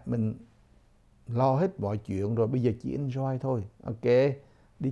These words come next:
chơi, ăn uống, thoải mái. Và khi mà tới, tới lúc mình đi, thì cầu nguyện đi cho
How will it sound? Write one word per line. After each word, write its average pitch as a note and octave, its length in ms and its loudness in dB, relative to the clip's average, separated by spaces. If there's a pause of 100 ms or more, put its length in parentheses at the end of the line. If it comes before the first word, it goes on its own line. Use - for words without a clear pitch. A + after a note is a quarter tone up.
chơi, D#3 560 6 (200)
ăn B2+ 260 2
uống, B2+ 340 2 (360)
thoải - 180 -8
mái. G#2+ 240 -2 (580)
Và G#2 280 -2 (260)
khi C3+ 240 2
mà G#2+ 240 0 (680)
tới, D3+ 240 4
tới C#3+ 220 2
lúc D3+ 160 0
mình G#2+ 140 0
đi, A#2 240 2 (320)
thì - 80 -4
cầu B2+ 220 4
nguyện G#2+ 240 2
đi B2+ 160 2
cho C3+ 60 2